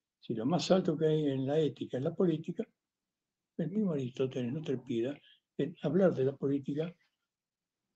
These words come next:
con esta, con, denominando con esta palabra toda la ciencia moral, toda la ciencia moral. Bien,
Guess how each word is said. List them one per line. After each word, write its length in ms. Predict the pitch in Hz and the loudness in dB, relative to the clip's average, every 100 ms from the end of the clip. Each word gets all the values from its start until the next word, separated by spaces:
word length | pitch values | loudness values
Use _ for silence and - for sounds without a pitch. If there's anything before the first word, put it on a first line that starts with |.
| _ _ _ | _ _ _
con 220 | - 127 | -4 -2
esta, 520 | 143 - 120 110 104 104 | -2 -2 -4 -4 -6 -10
con, 280 | _ 117 107 | _ -8 -6
denominando 640 | 113 127 143 175 165 113 107 | -6 -4 2 4 4 2 -2
con 180 | 117 123 | -4 -6
esta 380 | - - 117 | -6 -8 -8
palabra 540 | - 160 123 123 139 147 - _ _ _ | -4 0 0 0 -2 -4 -10 _ _ _
toda 280 | 226 190 117 | 8 8 6
la 80 | 98 | -4
ciencia 360 | - 104 98 | -6 -6 -4
moral, 300 | 90 - 92 - _ _ _ _ | -6 -6 -10 -16 _ _ _ _
toda 240 | - 147 113 | 0 2 0
la 120 | 95 | -4
ciencia 340 | - 98 98 | -6 -6 -6
moral. 260 | 92 - - _ _ _ _ _ | -10 -16 -20 _ _ _ _ _
Bien, 200 | - - | -4 -4